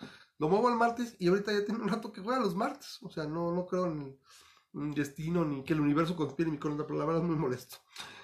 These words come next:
Entonces, como casos de hoy, que literalmente sea una situación, y como tal, bueno, por eso les avisé con mucho tiempo, gracias por la situación del partido, y estábamos ahí peleando la,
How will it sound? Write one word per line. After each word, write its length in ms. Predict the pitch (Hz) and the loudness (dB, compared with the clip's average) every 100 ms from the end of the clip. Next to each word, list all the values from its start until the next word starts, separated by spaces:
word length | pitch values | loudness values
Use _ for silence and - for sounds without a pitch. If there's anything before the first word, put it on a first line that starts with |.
| - | -10
Entonces, 340 | 143 170 165 | -2 0 0
como 260 | 165 143 147 | -2 -6 -2
casos 320 | 170 170 165 | -2 0 0
de 60 | 160 | 2
hoy, 180 | 185 208 - - - - _ _ _ - - | 2 0 -10 -16 -16 -20 _ _ _ -16 -8
que 160 | - 135 | 0 0
literalmente 640 | 135 147 147 147 147 147 | 0 -2 0 0 -2 -4
sea 400 | 147 156 147 147 - 139 | -6 -2 -2 -2 -6 -6
una 160 | 147 | -6
situación, 640 | 156 - 147 143 170 170 - - - - | -6 -6 -6 0 0 0 -6 -14 -18 -14
y 100 | 143 | -10
como 240 | - 180 | -2 0
tal, 180 | 185 226 | 2 2
bueno, 220 | 208 180 | 4 2
por 140 | 170 151 | 0 -4
eso 180 | 143 143 | -4 -6
les 100 | 127 | -8
avisé 360 | 120 143 147 - - - - | -6 -4 -4 -6 -18 -20 -10
con 120 | 135 | -6
mucho 200 | 139 143 | -4 0
tiempo, 380 | 175 175 214 254 | 2 2 2 0
gracias 340 | 156 151 151 - - _ _ _ _ _ _ _ 185 _ _ _ _ _ _ _ _ _ _ _ 151 151 170 _ _ _ _ _ _ _ _ _ _ _ _ _ _ _ _ _ _ _ _ _ _ _ _ _ _ | -2 -4 -8 -16 -20 _ _ _ _ _ _ _ -20 _ _ _ _ _ _ _ _ _ _ _ _ -20 -20 _ _ _ _ _ _ _ _ _ _ _ _ _ _ _ _ _ _ _ _ _ _ _ _ _ _
por 140 | 165 175 | -20 -20
la 80 | |
situación 320 | - _ 123 147 | -20 _ -20 -20
del 80 | |
partido, 320 | 120 _ 151 139 | -20 _ -20 -20
y 40 | |
estábamos 380 | - 143 143 139 | -20 -20 -20 -20
ahí 120 | 147 | -20
peleando 380 | 147 135 156 - | -18 -16 -14 -16
la, 140 | - | -18